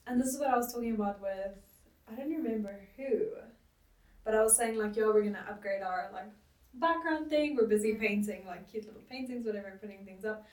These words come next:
Speaker 1: And then I was saying, like, "Yo, and I wanna look for, like, some flowers to put in this vase." Um, but I think we must get fake flowers, 'cause we're
Speaker 2: Mm.
Speaker 1: not gonna be looking after
Speaker 2: Mm.
Speaker 1: flowers. Also, this room is always dark anyway,
Speaker 2: Always
Speaker 1: so
Speaker 2: dark.
Speaker 1: anyways.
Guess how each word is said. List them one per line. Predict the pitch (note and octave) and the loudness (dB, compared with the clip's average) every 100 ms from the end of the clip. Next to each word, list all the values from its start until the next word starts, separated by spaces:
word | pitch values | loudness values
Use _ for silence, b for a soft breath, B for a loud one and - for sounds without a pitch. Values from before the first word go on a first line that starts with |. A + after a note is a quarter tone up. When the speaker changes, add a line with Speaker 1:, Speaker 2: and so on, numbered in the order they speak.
| B B _ | B B _
Speaker 1:
And | A#3 A3+ | -2 0
then | A3 | 2
I | |
was | A3 - | 0 0
saying, | A#3 A3+ | -2 -2
like, | G#3+ C4+ | -4 0
"Yo, | D#4+ | 0
and | D#4+ C#4+ | 0 0
I | |
wanna | C4+ C4 | -2 -2
look | B3+ B3+ | -4 -4
for, | C4+ | -2
like, | B3 A#3+ | -2 -2
some | B3 | -4
flowers | B3 D#4 C4+ A#3+ - | -2 2 4 4 0
to | - | -6
put | A#3 | -4
in | G#3+ | -2
this | G#3 G#3 | 0 2
vase." | C4 C4+ A3 A3 - b b b - | 6 6 6 0 -6 b b b -4
Um, | G#3 G3+ G3+ - G#3 | 0 0 -4 -6 2
but | G#3+ | 4
I | G#3+ | 4
think | A3+ | 2
we | A3 | 2
must | G#3 G3+ | 2 0
get | F#3 | -6
fake | B3+ B3 | -8 -8
flowers, | - - - A3 | -8 -10 -10 -14
'cause | G3+ F#3 - - _ - | -14 -14 -16 -18 _ -2
we're | B3+ | 0
Speaker 2:
Mm. | A3 | 2
Speaker 1:
not | G#3 | 0
gonna | G#3 | -2
be | F#3+ F#3 | -4 -8
looking | F3+ F#3 | -12 -12
after | F3 A3+ | -12 -10
Speaker 2:
Mm. | - | -10
Speaker 1:
flowers. | - G#3 G#3+ G#3+ | -4 2 2 2
Also, | A3 - - | -2 -6 -4
this | G#3+ A3+ G#3 | 0 4 8
room | G#3+ | 8
is | G#3+ | 6
always | G3+ G3+ G3 | 0 -6 -6
dark | E3 D#3+ - | -8 -8 -8
anyway, | F3+ F3 | -14 -8
Speaker 2:
Always | A3 G#3 G3+ | 0 0 0
Speaker 1:
so | - | -6
Speaker 2:
dark. | - - - _ A#3+ | -12 -16 -20 _ 2
Speaker 1:
anyways. | A#3+ G3+ | 2 2